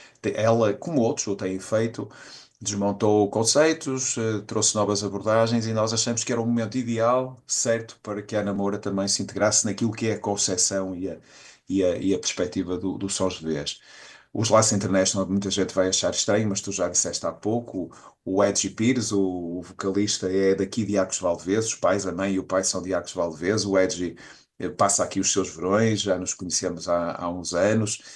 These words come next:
E, eh, e o Sons também é isto. O Sons não é só, eh, não é só, não é só música portuguesa no sentido da música que, de quem está sempre, sempre a fa-, a fazê-lo em Portugal, é também daqueles que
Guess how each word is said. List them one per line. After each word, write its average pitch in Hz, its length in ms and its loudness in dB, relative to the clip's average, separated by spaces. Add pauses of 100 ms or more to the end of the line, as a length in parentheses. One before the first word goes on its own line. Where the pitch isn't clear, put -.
(260)
E, 110 240 2
eh, 107 480 2
e 107 220 0
o 113 60 2
Sons 117 260 2
também 120 300 0
é 131 40 2
isto. 113 340 -2
O - 20 -8
Sons 104 340 -4
não 104 180 -2
é 104 100 -2
só, 107 440 4 (440)
eh, 92 220 -2
não 101 180 2
é 98 100 4
só, 95 540 4
não 95 140 -2
é 98 60 -2
só 95 320 0
música 113 760 2
portuguesa 104 480 -2
no 98 100 -2
sentido 101 560 0
da 95 120 -2
música 101 400 -2
que, - 160 -10
de - 80 -12
quem 104 120 0
está 104 260 2
sempre, 101 300 2
sempre 101 240 -2
a - 20 -12
fa-, - 140 -14 (200)
a 95 40 -6
fazê-lo 98 320 -2
em - 40 -4
Portugal, 101 400 0
é 113 40 2
também 113 240 0
daqueles 117 460 0
que 120 220 -2